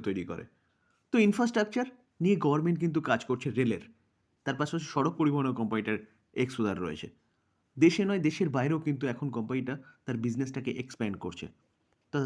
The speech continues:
তার জন্যই দেখলে দেখা যাবে কোম্পানিটা লাস্ট এক বছরে, এক বছরে ব্যাপক একটা রিটার্ন কিন্তু জেনারেট করে দিয়েছে, একশো চৌত্রিশ পার্সেন্ট। কখন? যখন কোম্পানিটা তার হাই থেকে কিন্তু অনেকটা নিচে এসছে। দেখলে দেখা যাবে তার হাই থেকে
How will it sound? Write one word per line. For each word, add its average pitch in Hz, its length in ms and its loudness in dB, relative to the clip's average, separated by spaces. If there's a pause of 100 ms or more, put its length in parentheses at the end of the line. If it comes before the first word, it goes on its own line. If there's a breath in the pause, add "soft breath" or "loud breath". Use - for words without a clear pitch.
(140)
তার 107 140 -2
জন্যই 139 300 0
দেখলে 123 180 0
দেখা 104 260 -4
যাবে 110 140 0 (400 soft breath)
কোম্পানিটা 131 360 -2 (340)
লাস্ট 104 160 -4 (180)
এক 120 120 -2
বছরে, 120 340 2 (380)
এক 117 220 -6
বছরে 147 260 -2 (320)
ব্যাপক 127 400 -4
একটা 113 140 -4
রিটার্ন 107 320 -2
কিন্তু 104 200 -4 (400 soft breath)
জেনারেট 113 380 2
করে 98 260 -2
দিয়েছে, 69 260 -6 (580)
একশো 117 280 -6 (420)
চৌত্রিশ 127 400 2
পার্সেন্ট। 104 280 -4 (100)
কখন? 240 200 -2 (420 loud breath)
যখন 151 200 4 (100)
কোম্পানিটা 170 300 2
তার 151 220 0
হাই 120 140 2
থেকে 127 280 2
কিন্তু 110 200 0 (520 loud breath)
অনেকটা 151 300 0 (100)
নিচে 101 240 -2
এসছে। - 200 -14 (600)
দেখলে 117 280 -2
দেখা 101 160 -6
যাবে 139 120 -2
তার 147 200 -4
হাই 98 180 -4
থেকে 143 140 -4